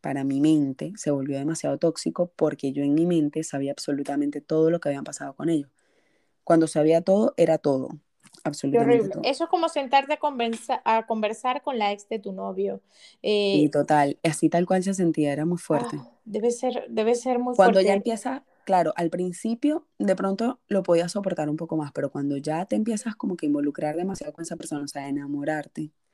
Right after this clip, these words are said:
Speaker 1: y tienes a la otra persona que sabes que te contó absolutamente todo y que aparte te está diciendo, porque ella me decía así a mí como que, "Ay, pero, o sea, por un culo no nos vamos a dejar de hablar",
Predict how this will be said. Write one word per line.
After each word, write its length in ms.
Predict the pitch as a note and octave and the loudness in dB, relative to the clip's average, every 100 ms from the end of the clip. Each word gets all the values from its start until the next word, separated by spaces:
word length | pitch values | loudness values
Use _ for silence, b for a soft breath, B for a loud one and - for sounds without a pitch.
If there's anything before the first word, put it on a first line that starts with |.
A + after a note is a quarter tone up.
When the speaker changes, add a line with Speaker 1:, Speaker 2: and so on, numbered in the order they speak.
| _ _ _ _ _ | _ _ _ _ _
Speaker 1:
y 120 | E3 | -2
tienes 300 | D#3 D#3 F#3 | 2 2 0
a 60 | A3+ | -2
la 160 | G#3 E3 | -2 -2
otra 200 | D#3+ F3+ | -2 -4
persona 400 | F3+ - E3 D3+ | -4 -2 -2 -2
que 120 | D#3 | -4
sabes 280 | - D#3 - | -4 -4 -4
que 120 | F3+ | -4
te 100 | F3 | -4
contó 220 | D#3 D3+ | -2 -2
absolutamente 720 | D#3 - F3+ E3+ E3+ D#3+ D#3+ | -4 -2 -2 -2 -2 -2 -2
todo 240 | E3 D#3 - | -4 -6 -6
y 120 | F3+ | -8
que 100 | - | -8
aparte 320 | D3+ D3 E3 | -6 -4 -2
te 100 | E3 | -4
está 160 | F3 D#3 | -4 -2
diciendo, 420 | D3+ D#3 F3 D#3 | -2 -2 -2 -2
porque 220 | C3+ - | -4 -10
ella 80 | D3+ | -6
me 100 | D#3 | -4
decía 180 | E3+ D3+ | -4 -4
así 200 | D3 D#3 - | -6 -8 -6
a 80 | E3 | -4
mí 140 | D#3 | -4
como 220 | D3+ E3+ | -4 -6
que, 240 | E3+ D3+ D3 _ _ _ _ _ _ _ _ | -6 -8 -10 _ _ _ _ _ _ _ _
"Ay, 180 | - A3+ | 2 4
pero, 180 | B3 C4+ | 6 4
o 40 | |
sea, 240 | G3 A3 A#3 | 2 0 0
por 120 | G3 | 0
un 120 | F#3 | 0
culo 300 | E3+ G3+ G#3 | 0 2 4
no 120 | A#3+ C4 | 2 2
nos 160 | C#4 | 0
vamos 220 | C4+ C4+ | 4 4
a 40 | C#4 | 4
dejar 240 | A#3 G#3+ | 0 0
de 80 | A3 | 2
hablar", 500 | A#3 A#3 G#3+ E3 D3 | 2 2 2 -2 -8